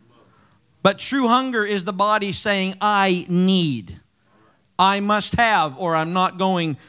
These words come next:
to survive." And the thing about an empty belly is it has no manners.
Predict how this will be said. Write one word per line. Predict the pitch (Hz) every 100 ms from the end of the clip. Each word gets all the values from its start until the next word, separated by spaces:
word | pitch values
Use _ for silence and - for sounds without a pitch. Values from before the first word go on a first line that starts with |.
| _
to | -
survive." | 143 156 147 143 120 107 - _ _ _ _ -
And | 196
the | 214
thing | 269
about | 262 262 247
an |
empty | 262 254 226
belly | 214 233 254 240
is | 190 170
it |
has | 175 196 165
no | 190
manners. | 185 175 156 123 - -